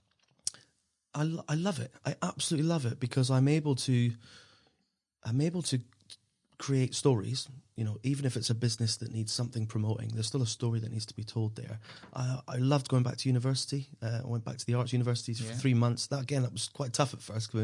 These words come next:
Speaker 1: I've been thirty,
Speaker 2: <laughs>
Speaker 1: thirty-eight or however old I was.
Speaker 2: Yeah.
Speaker 1: It was like, "This feels a little bit odd." But I really enjoyed the experience of going back because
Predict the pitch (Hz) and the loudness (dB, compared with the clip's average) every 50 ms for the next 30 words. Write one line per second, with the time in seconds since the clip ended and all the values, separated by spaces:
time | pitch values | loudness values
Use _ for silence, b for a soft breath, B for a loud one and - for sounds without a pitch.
0 | 113 110 110 123 117 107 104 - - 110 110 113 117 117 - - 131 131 - - | 2 2 2 2 2 2 0 0 -2 -2 -2 -2 -4 -6 -4 -4 -4 -6 -6 -8
1 | - - - - 135 131 123 120 117 117 117 110 110 113 117 120 127 123 127 117 | -14 -4 4 6 6 6 8 6 6 6 6 6 6 8 10 10 10 10 10 8
2 | 117 120 117 117 110 117 110 110 113 110 110 113 101 107 117 104 117 151 - - | 8 8 6 8 8 6 6 8 8 8 6 4 4 2 4 4 4 2 2 2
3 | 123 110 98 104 104 95 90 92 98 - 98 98 95 101 B B B B B B | 2 2 4 2 0 0 -2 -4 -6 -6 -4 -6 -6 -6 B B B B B B
4 | B B 95 104 127 147 156 147 131 139 131 127 - - - 131 123 110 104 110 | B B 2 4 6 8 8 8 6 6 4 4 0 2 2 2 2 2 0 0
5 | - 120 113 110 110 - 135 123 117 - - - 123 117 - - - 170 139 117 | 2 4 4 4 4 4 4 4 4 2 -2 -6 -6 -6 -2 0 2 4 6 6
6 | 120 147 - - - | 6 4 4 0 -4